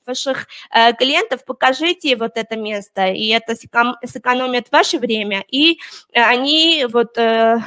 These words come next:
э, у них будет возможность в двадцать четыре семь, когда у них интернет и телефон, смартфон, вот зайти, м, м, с любого места и узнать о продукте.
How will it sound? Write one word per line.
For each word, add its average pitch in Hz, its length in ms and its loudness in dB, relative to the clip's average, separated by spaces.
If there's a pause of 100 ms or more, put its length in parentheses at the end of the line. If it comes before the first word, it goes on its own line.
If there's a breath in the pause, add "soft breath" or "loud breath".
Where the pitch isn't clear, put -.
(100 loud breath)
э, 226 420 -10
у 247 60 -4
них 294 180 -2
будет 247 300 -10
возможность 269 640 -2 (220)
в 247 260 4
двадцать 233 340 0
четыре 220 420 -6
семь, 294 240 -2
когда 226 380 0
у 208 100 -8 (100)
них 226 360 -2 (280 loud breath)
интернет 240 520 2
и 233 80 -2
телефон, 233 480 2
смартфон, 214 600 -2 (340 loud breath)
вот 208 160 -2
зайти, 294 680 4
м, 220 160 -12 (220)
м, 214 240 -20
с - 100 -20
любого 233 400 2
места 196 460 -6
и 269 240 -2
узнать 240 400 -4
о 226 100 2
продукте. 196 560 -6